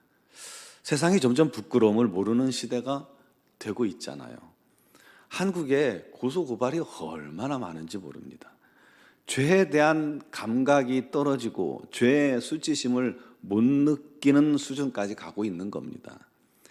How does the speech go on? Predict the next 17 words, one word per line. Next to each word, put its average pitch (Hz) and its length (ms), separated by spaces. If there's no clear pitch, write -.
그게 156 480
개인적인 175 640
현상이라면 127 1000
그 123 100
사람이 117 400
강팍하고 98 1040
악하기 92 480
때문이다라고 90 920
하겠지만, 127 640
그게 143 240
국가적인 139 640
현상이고 120 640
세계적인 143 580
현상이라면 95 800
그거는 110 520
마지막 110 520
때가 131 420